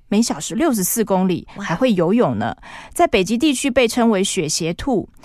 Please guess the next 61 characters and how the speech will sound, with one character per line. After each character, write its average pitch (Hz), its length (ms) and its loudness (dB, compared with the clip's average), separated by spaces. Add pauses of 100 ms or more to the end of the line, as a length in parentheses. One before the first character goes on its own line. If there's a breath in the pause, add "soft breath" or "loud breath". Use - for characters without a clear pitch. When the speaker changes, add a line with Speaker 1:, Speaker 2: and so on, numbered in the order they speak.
(160 loud breath)
Speaker 1:
它 349 120 -2
们 370 140 2
属 185 220 0
于 185 40 0
群 185 240 0
居 240 220 0
动 240 240 4
物， 226 300 0
生 240 200 0
存 220 200 2
能 185 100 2
力 226 100 2
很 202 200 -4
强。 151 400 -6 (300 loud breath)
因 349 100 0
为 359 100 6
北 180 180 0
极 190 200 -2
寒 202 240 0
冷 214 120 2
气 - 240 -4
候， 196 300 -2 (220 soft breath)
北 175 120 -2
极 175 160 -2
兔 330 140 0
毛 190 220 2
色 220 180 -2
会 220 80 0
变 196 320 0
色， 151 320 -2 (220 loud breath)
也 160 100 -4
会 233 100 2
像 262 200 2
我 214 40 4
们 185 140 2
人 180 180 2
一 190 60 2
样 208 160 2
把 165 140 -4
身 254 240 2
体 - 100 -2
缩 302 300 -2
起 - 160 -4
来 131 100 -2
不 160 160 -6
动， - 260 -2 (260 loud breath)
圆 180 200 2
滚 202 160 6
滚 214 140 2
的 160 100 -2
模 165 160 -2
样 185 240 2
就 180 160 0
像 175 220 -2
一 226 80 -4
团 175 260 0
可 196 220 -4
口 - 180 -2
的 - 100 -8
麻 120 220 -6
糬。 - 380 -12